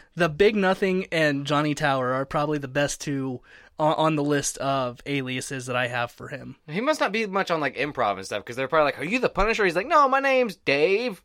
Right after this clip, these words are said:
Speaker 1: <laughs>
Speaker 2: Dave
Speaker 1: I'm
Speaker 2: Wendelson."
Speaker 1: I, I'm Johnny. He looks around. There's
Speaker 2: <laughs>
Speaker 1: the Eiffel Tower, or not the Eiffel Tower.
Speaker 2: What? The Eiffel Tower is a tower. It'll
Speaker 1: Yeah.
Speaker 2: work.
Speaker 1: Uh, but, you know, I was thinking New York Chrysler Building. Tow-,
Speaker 2: Okay.
Speaker 1: Tower.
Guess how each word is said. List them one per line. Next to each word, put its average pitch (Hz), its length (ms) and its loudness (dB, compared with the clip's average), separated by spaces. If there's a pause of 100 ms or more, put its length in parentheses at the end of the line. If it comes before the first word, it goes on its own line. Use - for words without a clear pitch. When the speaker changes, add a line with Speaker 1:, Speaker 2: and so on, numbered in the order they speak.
(260)
Speaker 1:
<laughs> - 260 -4
Speaker 2:
Dave 226 220 4
Speaker 1:
I'm 277 140 4
Speaker 2:
Wendelson." 254 1080 0 (220)
Speaker 1:
I, 170 180 2 (320)
I'm 190 440 4 (760)
Johnny. 196 720 2 (120)
He 143 200 0
looks 143 260 -4
around. 139 460 0
There's 143 200 4
Speaker 2:
<laughs> - 20 2
Speaker 1:
the 143 120 4
Eiffel 139 300 2
Tower, 143 340 0
or 156 60 -2
not 143 160 -4
the 117 120 -10
Eiffel 120 220 -4
Tower. 127 340 -4
Speaker 2:
What? 214 200 -6
The 208 120 4
Eiffel 220 280 4
Tower 220 200 6
is 208 120 2
a 233 40 -14
tower. 240 360 4
It'll 196 180 4
Speaker 1:
Yeah. - 60 6
Speaker 2:
work. 208 200 0 (440)
Speaker 1:
Uh, 160 100 0
but, 156 380 2
you 156 80 -2
know, 143 100 0
I 139 80 0
was 147 100 -4
thinking 143 220 -6
New 139 80 -4
York 135 320 -4
Chrysler 135 420 -4
Building. 123 360 -8 (200)
Tow-, 165 280 2
Speaker 2:
Okay. 170 120 -2
Speaker 1:
Tower. 196 520 4